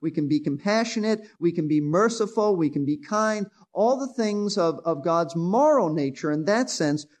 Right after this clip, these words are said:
we've been given. Why? Why does he tell us this? Because not only have you been given new information from the Word of God or information about Christ to help you to grow spiritually, but you've been given a divine nature that empowers you to obey the Word of God.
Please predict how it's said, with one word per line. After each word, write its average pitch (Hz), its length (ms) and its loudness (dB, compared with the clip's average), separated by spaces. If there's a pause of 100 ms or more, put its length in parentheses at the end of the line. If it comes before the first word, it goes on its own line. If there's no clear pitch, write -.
we've 180 320 2
been 214 140 2
given. 220 400 0 (100)
Why? 202 580 2
Why 180 240 0
does 220 180 -4
he 233 80 -2
tell 262 260 2
us 208 180 0
this? 139 220 -2 (240)
Because 208 280 0
not 233 200 2
only 254 220 0
have 202 100 0
you 208 120 -2
been 196 200 -2
given 190 320 0
new 220 180 2
information 196 720 -2
from 165 140 -2
the 160 60 0
Word 190 220 2
of 180 120 -2
God 185 240 2
or 156 120 2
information 196 600 0
about 151 280 0
Christ 226 540 -2 (260)
to 170 140 2
help 233 340 4
you 202 160 2
to 165 120 0
grow 170 300 2
spiritually, 196 640 -2 (200)
but 196 140 0
you've 220 280 0
been 233 140 0
given 208 240 0
a 196 80 -2
divine 170 560 0
nature 185 640 0 (200)
that 185 200 2
empowers 214 720 0
you 165 200 4
to 214 220 2
obey 214 380 2
the 285 120 -2
Word 175 220 2
of 131 140 -4
God. 123 320 -2